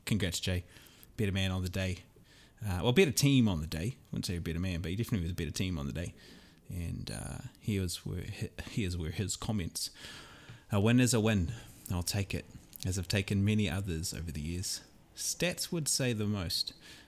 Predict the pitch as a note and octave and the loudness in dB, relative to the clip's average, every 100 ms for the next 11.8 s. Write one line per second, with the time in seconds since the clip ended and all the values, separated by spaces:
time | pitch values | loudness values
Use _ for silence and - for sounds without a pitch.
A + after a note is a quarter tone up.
0 | - - F#2+ G#2 - - A2+ F#2+ - F2+ | -4 0 2 2 0 -2 -2 -2 -2 -4
1 | E2+ - F#2+ F2 F#2 F#2+ F2+ - - - | -2 -2 -2 -2 0 -2 -2 -6 -20 -20
2 | - - - _ - - C3+ C3+ - - | -20 -20 -20 _ -16 -4 0 0 0 0
3 | C3+ - A#2 A2+ G#2+ G2+ G2+ - - - | 0 0 0 0 -2 0 -2 -2 -6 -4
4 | F#2+ F2+ F2 - F#2+ F2 E2 E2+ E2+ - | -4 -2 -4 -2 -2 0 0 -2 -4 -6
5 | - - - - - G2+ F#2 - - - | -10 -16 -20 -20 -4 -2 0 -2 -6 -2
6 | G#2+ A2 G2+ F#2+ F#2+ G2+ G2+ F#2+ G#2 G#2 | 0 2 2 2 2 2 0 0 0 0
7 | F#2 F#2+ - - G2+ G2+ F#2 G2+ G2+ F#2+ | -2 -4 -4 -2 0 0 0 0 2 2
8 | G2 F#2+ F#2 - G2 F#2 F2+ - - - | 0 0 0 0 2 0 -2 -8 -12 -12
9 | - - - - F#2 F#2 G2+ G2 F#2+ G2 | -10 -12 -12 -8 -4 0 2 2 2 2
10 | F2+ F2 F#2 - - F2+ E2 D#2+ F2+ F#2+ | 0 0 0 0 0 -2 -2 -2 0 0
11 | F2+ F2+ D#2+ - F2+ F#2 E2+ | 0 -2 -4 -4 -4 -2 -4